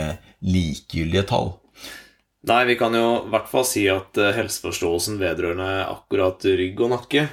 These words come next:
Speaker 1: Mm.
Speaker 2: ser jo ut til å være relativt lik i U S A, Tyskland og Norge.
Speaker 1: Mm. Og hvis vi da går tilbake til, eh, det vi snakket om siste episode, i spesifisitetsproblemet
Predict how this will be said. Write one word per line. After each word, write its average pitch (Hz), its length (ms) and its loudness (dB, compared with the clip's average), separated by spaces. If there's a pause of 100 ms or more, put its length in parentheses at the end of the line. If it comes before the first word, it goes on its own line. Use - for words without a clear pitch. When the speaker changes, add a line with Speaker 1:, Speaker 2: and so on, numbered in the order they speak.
(120)
Speaker 1:
Mm. 110 260 -4
Speaker 2:
ser 107 220 2
jo 98 160 4
ut 85 100 -8
til 104 80 0
å 95 60 2
være 82 240 0 (180)
relativt 87 720 -2
lik 85 320 -4
i - 240 -2
U 90 80 0
S 90 160 -4
A, 82 120 -2
Tyskland 98 420 -4
og 98 80 -4
Norge. 92 380 0
Speaker 1:
Mm. 101 260 -2 (580)
Og 104 80 -2
hvis 98 160 2
vi 101 80 4
da 90 80 4 (100)
går 90 200 0
tilbake 80 360 0
til, 87 220 0
eh, 87 160 -2
det 85 160 -2
vi 87 80 -2
snakket 87 300 -4
om 85 120 -6
siste 90 300 -2
episode, 95 480 0
i 92 240 0
spesifisitetsproblemet 95 1800 -2